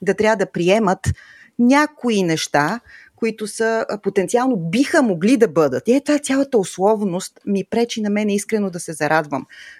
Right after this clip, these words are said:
Защото гледам поглед в бъдещето, как Конституцията ще създаде условия за, а, неполитическа прокуратура, независима съдебна система. А, изведнъж тук се вкараха някакви служебни правителства, защото много ни е страх от Радев. Окей,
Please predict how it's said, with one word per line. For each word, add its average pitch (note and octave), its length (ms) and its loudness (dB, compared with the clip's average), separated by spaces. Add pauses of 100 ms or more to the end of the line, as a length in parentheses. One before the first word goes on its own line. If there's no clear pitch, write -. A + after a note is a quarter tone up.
Защото C4+ 460 -2
гледам B3+ 440 2 (680)
поглед G#3+ 320 2
в F3+ 80 -8
бъдещето, F3 540 0
как F#3+ 200 -2
Конституцията F#3 720 -6 (160)
ще - 280 -4
създаде E3+ 500 0
условия F#3+ 580 0
за, D#3 260 0 (340)
а, D#3+ 320 0
неполитическа F#3+ 960 -2
прокуратура, G#3 920 0
независима F3+ 600 -4
съдебна F3+ 400 0
система. G#3+ 720 -2 (360)
А, F3+ 420 2
изведнъж G#3+ 480 2
тук B3+ 240 -6
се A3+ 120 -2
вкараха A#3 380 -4
някакви G#3+ 380 -6
служебни F#3+ 440 -2
правителства, F3+ 480 -6
защото F3+ 340 -6
много E3+ 220 -2
ни D#3+ 120 -2
е D3+ 40 -4
страх D3+ 300 -4
от C#3+ 120 -8
Радев. C#4 240 0 (100)
Окей, D#4 460 2